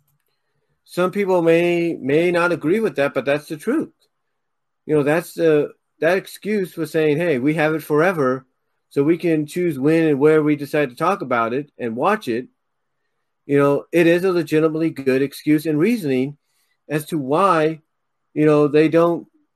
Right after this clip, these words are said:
as to why when they collect, they don't automatically talk about something or they don't automatically watch something or read something because they're taking their time on it. Heck, I have to still do a review on so-, on the, uh,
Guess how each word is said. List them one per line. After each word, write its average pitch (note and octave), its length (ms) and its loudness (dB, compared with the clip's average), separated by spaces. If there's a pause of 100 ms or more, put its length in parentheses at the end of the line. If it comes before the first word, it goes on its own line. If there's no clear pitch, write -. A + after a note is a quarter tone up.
(440)
as D#3 180 -2
to E3 80 -2
why E3+ 320 2
when D3+ 180 0
they D3+ 100 2
collect, D#3 440 -2
they D#3 120 0
don't E3+ 240 0
automatically D3+ 640 0
talk G3 240 -2
about C3+ 260 -2
something A2 400 -8
or B2+ 100 -2
they C#3 120 -2
don't D3 280 -2
automatically D3+ 540 0
watch F#3 380 -2
something A#2+ 300 -4
or B2 100 -2
read A3 260 0
something - 360 -10 (460)
because D3+ 260 0
they're D#3+ 120 0
taking D3+ 300 0
their C#3+ 140 0
time G3+ 300 0
on G2 180 -2
it. - 120 -16 (460)
Heck, G#3+ 220 0 (480)
I G3 160 2
have A3 220 0
to E3 100 -10
still F3 280 -2
do D3 520 -2 (160)
a D3 100 -2
review D#3 580 -2
on C#3 160 -4
so-, F3 400 -2
on C#3+ 200 0
the, C3+ 140 0
uh, A#2+ 240 -4